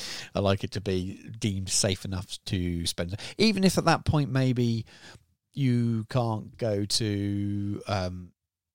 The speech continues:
a mass, uh, I don't know, maybe you can't go to a festival because of the, you can't have fifty thou-, hundreds of thousands of people together. But I'd like to think that they could, they do allow people to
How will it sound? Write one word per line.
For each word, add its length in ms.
a 60
mass, 560
uh, 340
I 140
don't 140
know, 120
maybe 240
you 140
can't 180
go 80
to 140
a 40
festival 600
because 220
of 40
the, 80
you 220
can't 200
have 120
fifty 260
thou-, 220
hundreds 380
of 80
thousands 320
of 80
people 200
together. 380
But 140
I'd 80
like 180
to 100
think 220
that 160
they 80
could, 220
they 140
do 180
allow 200
people 320
to 420